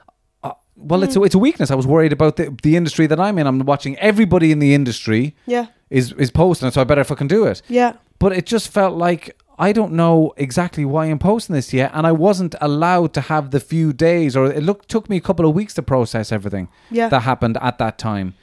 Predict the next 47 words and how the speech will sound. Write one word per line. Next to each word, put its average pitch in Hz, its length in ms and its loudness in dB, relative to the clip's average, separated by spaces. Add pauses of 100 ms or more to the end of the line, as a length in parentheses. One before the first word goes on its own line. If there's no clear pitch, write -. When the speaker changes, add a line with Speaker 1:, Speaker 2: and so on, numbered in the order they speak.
(340)
Speaker 1:
So 185 180 0
it's - 120 -4
fake 208 460 -2
of 139 140 0
me 127 220 0
to 120 120 -4
post 127 640 0
and, 113 400 -4
and 120 260 -4
say, 113 440 0 (360)
um, 113 440 -2
"I 127 140 0
understand 120 880 -2 (100)
what's 117 320 -2
going 117 260 2
on 113 280 0
exactly 120 560 -4
here," 127 180 0
because 240 240 0
Speaker 2:
Mm. 170 40 -2
Speaker 1:
it 160 100 -2
took 240 200 -2
me, 202 220 -4
like, 175 220 -4
it 180 100 -4
took - 220 -4
me 190 160 -2
time 185 280 -4
to 160 60 -10
get 175 180 -6
my 175 120 -4
head 175 180 0
around 233 260 -2
the 269 60 -2
whole 156 140 -2
fucking 104 340 -10
thing, 87 300 -10
you 104 80 -8
know? 208 180 -6 (220)
Speaker 2:
Yeah. 220 220 -2 (360)
Speaker 1:
Um, 117 440 -6 (180)
and, 175 260 -2
and 175 160 -2
also, 185 760 2 (140)
is 160 220 0
my 170 180 0
platform 147 800 -2